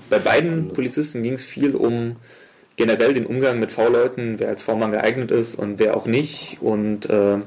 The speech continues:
Speaker 2: So die, worauf man so achtet, dass man halt das lieber hat, wenn die Leute klare Motivation haben, Geld zu nehmen, statt irgendwie eigene Motivation und solche Geschichten.
Speaker 1: Ja, also das haben, hat auch der Herr Wegesin am Vortag schon gesagt,
Speaker 2: Stimmt, ja,
Speaker 1: dass
Speaker 2: das
Speaker 1: man, dass man lieber Leute hat, die irgendwie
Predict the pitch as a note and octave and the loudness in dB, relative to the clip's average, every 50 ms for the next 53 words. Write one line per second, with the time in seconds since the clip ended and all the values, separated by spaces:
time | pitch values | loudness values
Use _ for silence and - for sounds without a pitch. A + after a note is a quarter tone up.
0 | - - - - - - - - F#2+ F2 F#2 F#2 F#2 F2+ F2+ F#2 - C#2+ - - | -8 -16 -20 -20 -18 -14 -10 -8 -6 -4 -4 -4 -4 -6 -8 -10 -12 -12 -14 -14
1 | - - _ _ _ - F#2 F#2+ F#2+ F#2 - G2+ F#2 F2 F2+ - - - - - | -16 -18 _ _ _ 0 2 2 4 4 4 2 4 4 2 2 2 0 0 0
2 | G#2 F2 G2 F#2 - F#2 F2 F#2 F2+ E2+ F2+ F2+ - - - - G#2 G2+ F#2+ F#2+ | 0 0 0 0 2 2 2 2 0 0 -2 -2 -4 -6 -10 -2 0 2 2 4
3 | F2 F#2 F#2+ F2+ F#2 F2+ F2+ F2+ F#2 F2+ F2+ F2 F2+ F2+ E2+ E2+ F2 - - - | 4 2 2 0 0 0 2 2 4 4 2 2 2 2 4 4 4 2 0 -4
4 | - - _ _ _ - - - - - - F#2 F2+ F#2 F#2 F#2 F#2+ F#2 F#2 F#2+ | -10 -20 _ _ _ -20 -20 -20 -14 -4 0 0 2 2 2 0 0 0 0 0
5 | F2 F2 - G2 F#2 F#2 F2 F#2 F#2+ G#2 G#2+ A2 G#2+ - - A2 G#2+ G#2 G2+ G2+ | 0 0 0 -2 -2 -2 -2 0 2 4 4 4 4 4 4 4 6 6 6 6
6 | G2+ G2+ G2 G2 G2 G2 G2 G2 G2 F#2+ F#2+ F#2+ F2+ - - F#2+ F2+ F2+ - F#2 | 4 4 4 4 4 4 4 4 2 0 0 -2 -6 -6 -6 -6 -6 -4 -4 -4
7 | F2 F2 F2 D#2+ D#2+ D#2 E2 F2+ F#2+ F#2 F#2 F#2 F2 F2+ F2+ F2 E2+ - - F2+ | -2 -2 -2 -2 -2 -2 -2 -2 -2 -2 -2 -4 -4 -2 -2 -4 -4 -2 -4 -2
8 | F2+ F2+ F2 F2 F2 F2 F2 F2+ F2+ F2+ F2+ E2+ - - E2+ - - - F2+ G2 | -2 -2 -2 -4 -4 -6 -6 -8 -8 -10 -10 -10 -10 -12 -12 -10 -8 -6 -4 -2
9 | F#2+ F#2+ F#2+ F#2+ - - A#2 A2 G#2 G#2+ G#2 G2+ - - - - - - - - | -2 -2 -4 -4 -4 -2 0 2 4 4 4 2 0 -2 -8 -12 -14 -14 -14 -14
10 | - - A2 G#2+ A2 A#2 A#2 G#2+ G#2+ G#2+ - - - A#2 A#2 - A#2+ - A#2+ A2+ | -14 -8 -4 -2 -2 0 0 -2 -2 -4 -8 -6 -4 -2 0 0 0 2 2 4
11 | G#2+ G#2+ G#2+ A2 G#2+ G2+ G#2+ A2 B2 A2+ A2+ A2 G#2 F#2+ - A#2+ A2 - A2+ G#2 | 4 4 2 2 2 2 0 0 -2 -2 -2 -2 -4 -4 -2 -2 0 0 0 -2
12 | - - G#2+ G2+ G2 G2+ G2+ G2+ G2+ F2 E2+ D#2+ - - F#2 F#2 - - G#2+ G#2 | 0 -2 -4 -2 -2 0 0 0 -2 -2 -6 -8 -8 -8 -8 -6 -2 -2 -2 0
13 | - - A2 G#2+ G#2+ A2 A2+ A#2 A#2 - A#2 A2+ - A#2+ A2+ A#2 C3+ C#3+ C3 A#2 | 0 0 0 0 0 0 0 0 0 0 0 0 0 0 0 2 2 2 4 4
14 | A2+ A#2+ B2 B2+ A#2 A#2 A2+ A2+ A#2 - B2 A#2 A2 A2+ A2+ A#2 A2+ - A#2 A2 | 4 4 2 2 2 0 0 -2 -2 -2 0 2 2 2 2 0 -2 -2 -2 -2
15 | G#2+ G#2+ G#2+ | 0 -2 -2